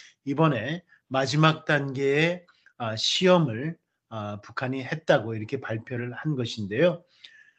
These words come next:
어, 최근에 북한의 이런 전략 무기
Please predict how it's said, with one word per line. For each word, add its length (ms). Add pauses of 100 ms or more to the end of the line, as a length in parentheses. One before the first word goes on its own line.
(200)
어, 840 (220)
최근에 720
북한의 600
이런 340
전략 600
무기 540